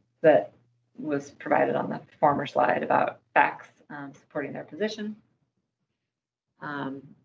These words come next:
failure to contest within fifteen days, again, constitutes an admission of the violation and an, an acceptance of the penalty. And then the board has ten days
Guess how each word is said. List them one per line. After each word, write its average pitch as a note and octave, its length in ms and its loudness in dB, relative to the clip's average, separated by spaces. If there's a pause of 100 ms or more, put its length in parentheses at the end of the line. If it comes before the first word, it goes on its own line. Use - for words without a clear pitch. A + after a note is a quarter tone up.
(280)
failure F#3 400 6
to F#3 80 -4
contest G#3+ 480 0
within G3+ 240 -10
fifteen G3 380 -6
days, F#3+ 520 0
again, E3+ 380 -2
constitutes D#3+ 600 -8
an D3+ 100 -8
admission D3+ 400 -8
of D#3+ 80 -8
the D#3+ 80 -8
violation F3 760 0 (120)
and - 120 -6
an, D3 240 -12 (180)
an C#3+ 180 -4
acceptance D3 560 -4
of - 80 -8
the B2 60 -14
penalty. G3+ 520 -6 (1500)
And F3 100 4
then F3 100 8
the F3 80 6
board E3+ 220 12
has D#3 260 4
ten D#3 300 -6
days C3+ 400 0